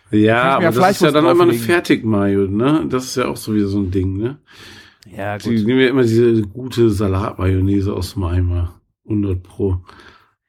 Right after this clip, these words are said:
Speaker 2: Ja, aber ich weiß auch nicht, ob bei einer Mayonnaise den Anspruch zu haben, dass sie es selber machen und du hast nachher irgendwie Probleme mit Haltbarkeit und,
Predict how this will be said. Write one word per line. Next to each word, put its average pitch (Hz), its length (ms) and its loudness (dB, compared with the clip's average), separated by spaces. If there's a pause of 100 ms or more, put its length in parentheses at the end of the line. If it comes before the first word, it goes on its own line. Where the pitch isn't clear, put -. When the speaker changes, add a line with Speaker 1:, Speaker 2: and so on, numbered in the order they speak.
(840)
Speaker 2:
Ja, 117 240 -2
aber 127 140 2
ich 123 200 -6
weiß 135 220 -2
auch 127 80 2
nicht, 123 240 -4
ob 120 100 -6
bei 123 80 -2
einer 117 100 -2
Mayonnaise 120 600 0
den 123 100 -6
Anspruch - 300 -10
zu - 120 -8
haben, 117 80 -4
dass 117 100 -6
sie 120 60 -6
es - 120 -6
selber 123 260 2
machen 127 220 0
und 110 60 -4
du 110 60 0
hast 117 160 -4
nachher 110 300 -2
irgendwie 113 380 -6
Probleme 110 520 -2
mit 104 260 -6
Haltbarkeit 120 600 -2
und, 110 600 -10